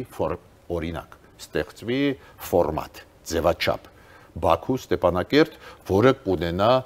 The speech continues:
միջազգայինորեն, ը, ճանաչված մանդատ, ասենք, մակով Յ Ահ Կ-ի մանդատը, բայց մակով հաստատված։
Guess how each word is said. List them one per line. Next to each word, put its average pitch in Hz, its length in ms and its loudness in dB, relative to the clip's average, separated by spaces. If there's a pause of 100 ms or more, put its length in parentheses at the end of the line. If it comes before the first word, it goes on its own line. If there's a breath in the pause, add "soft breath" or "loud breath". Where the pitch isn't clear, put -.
(180 loud breath)
միջազգայինորեն, 90 1080 0
ը, - 500 -12
ճանաչված 82 760 0
մանդատ, 87 600 0 (200)
ասենք, - 360 -6 (240 loud breath)
մակով 87 640 2 (320 soft breath)
Յ 90 160 0
Ահ 90 100 2 (140)
Կ-ի 80 240 -2
մանդատը, 101 460 0
բայց - 140 -4 (100)
մակով 95 360 2
հաստատված։ 73 540 -2